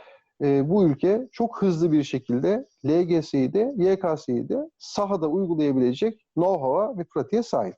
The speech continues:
Y K S'nin yirmi beş Temmuz'da ilan edilmişti. Geri çekilmesinin getireceği bir takım handikaplar olabilir. Büyük bir ihtimalle, e, Haziran ayında biz ya orijinal tarihinde ya da belki bir iki hafta ötelenerek L G S'yi yaşarız.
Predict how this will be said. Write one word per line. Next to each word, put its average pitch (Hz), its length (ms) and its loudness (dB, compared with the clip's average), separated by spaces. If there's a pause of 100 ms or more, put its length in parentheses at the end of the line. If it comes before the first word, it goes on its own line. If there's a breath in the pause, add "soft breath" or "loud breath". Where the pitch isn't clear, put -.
Y 175 260 2
K 226 220 0
S'nin 190 420 0
yirmi 180 260 2
beş 214 180 0
Temmuz'da 185 500 -2
ilan 196 300 2
edilmişti. 139 380 -2
Geri 208 220 2
çekilmesinin 165 640 0
getireceği 170 420 0
bir 156 80 -4
takım 160 240 0
handikaplar 151 540 0
olabilir. 117 580 -2
Büyük 233 300 0
bir 185 80 2
ihtimalle, 208 580 0 (120)
e, 156 400 2
Haziran 175 400 0
ayında 135 460 0 (160)
biz - 420 -4 (120)
ya 185 120 2
orijinal 170 440 0
tarihinde 131 800 -2
ya 170 200 0
da 160 240 -2
belki 165 340 -2
bir 156 60 -2
iki 165 220 -4
hafta 143 280 -2
ötelenerek 135 680 -2 (420)
L 175 180 2
G 151 200 0
S'yi 190 280 0
yaşarız. 151 640 -2